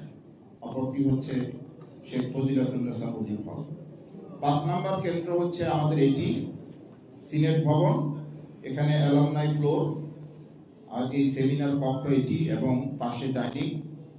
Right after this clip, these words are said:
এখানে তিনটি হলের ভোট গ্রহণ করা হবে, স্যার এ এফ রহমান হল, হাজী মোহাম্মদ মহসিন হল এবং বিজয় একাত্তর হল।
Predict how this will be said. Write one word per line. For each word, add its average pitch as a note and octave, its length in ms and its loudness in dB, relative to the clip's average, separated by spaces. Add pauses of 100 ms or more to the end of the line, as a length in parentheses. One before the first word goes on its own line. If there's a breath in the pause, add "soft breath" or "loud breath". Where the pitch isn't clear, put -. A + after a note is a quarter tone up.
(380)
এখানে D#3 420 -2 (640)
তিনটি F3+ 400 -2
হলের C#3 480 0
ভোট B2+ 240 0
গ্রহণ B2 340 -2
করা A2+ 180 -2
হবে, B2+ 400 0 (1300)
স্যার D3 400 2
এ D3 120 6
এফ D3 200 2
রহমান D#3+ 320 2
হল, D3+ 420 4 (540)
হাজী C#3 340 2
মোহাম্মদ C#3 320 4
মহসিন C#3+ 540 2
হল - 400 4 (600)
এবং B2+ 500 2 (460)
বিজয় D#3 400 6
একাত্তর - 400 2
হল। - 420 -10